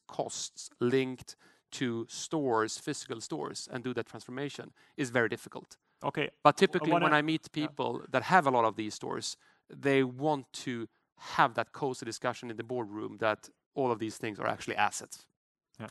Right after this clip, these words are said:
Speaker 1: not the legacy that we're gonna have to g-, g-, g-, uh, have to get rid of.
Speaker 2: I agree one hundred percent with the assessment, though there's not, not one case worldwide where an analog company transformed i-,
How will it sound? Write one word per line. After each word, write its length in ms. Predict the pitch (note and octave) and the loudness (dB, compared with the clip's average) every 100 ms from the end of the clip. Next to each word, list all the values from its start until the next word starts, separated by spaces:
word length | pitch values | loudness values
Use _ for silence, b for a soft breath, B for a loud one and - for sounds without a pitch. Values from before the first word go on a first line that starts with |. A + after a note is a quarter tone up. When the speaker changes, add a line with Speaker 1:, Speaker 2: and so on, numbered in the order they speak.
| _ | _
Speaker 1:
not 180 | C3+ A#2+ | 0 0
the 80 | B2 | 2
legacy 380 | A2+ A2 A#2 A#2+ | 0 0 -2 -4
that 160 | G#2+ | -6
we're 140 | G#2+ A2 | -4 -8
gonna 200 | A2+ A2 | -8 -8
have 80 | G#2 | -10
to 80 | |
g-, 220 | A#2 - - | -14 -14 -6
g-, 380 | B2 A#2 - | -4 -4 -8
g-, 280 | B2+ B2+ C#3+ | -10 -8 -6
uh, 200 | C3 A#2 | -2 -2
have 180 | A#2 A2+ | -2 -4
to 80 | - | -6
get 160 | G#2+ | -10
rid 140 | A2+ A2 | -8 -10
of. 180 | - - _ - | -12 -18 _ -2
Speaker 2:
I 380 | B2+ C3 C#3 - - | 2 2 0 -6 -10
agree 300 | C3+ D3+ D#3 | -8 -4 -4
one 220 | B2 F#3 | 0 2
hundred 140 | A3 | 0
percent 260 | G3+ F3+ F3+ | -4 -6 -6
with 120 | F3 | -4
the 60 | D#3+ | -4
assessment, 560 | C#3+ F#3+ - B2 B2+ | -2 -4 -4 -6 -6
though 140 | B2+ A#2 | -4 -2
there's 240 | A#2 A2+ | -2 -4
not, 420 | B2 C3 C3+ - | -4 -2 -4 -6
not 200 | C3 B2 | -10 -10
one 360 | A2 G#2 C3+ E3 | -8 0 0 0
case 360 | - C#3 C3+ - | -4 -4 -4 -4
worldwide 540 | B2 A#2 A2 B2 C3 | -4 -4 -2 -2 -4
where 180 | A2+ A2+ | -6 -8
an 100 | A2 A#2 | -8 -6
analog 260 | B2 A2+ | -4 -4
company 360 | - A2 A2 G#2+ | -6 -10 -10 -12
transformed 580 | - A2 - A#2 A2 G#2+ _ _ _ | -12 -16 -10 -8 -6 -10 _ _ _
i-, 140 | - | -20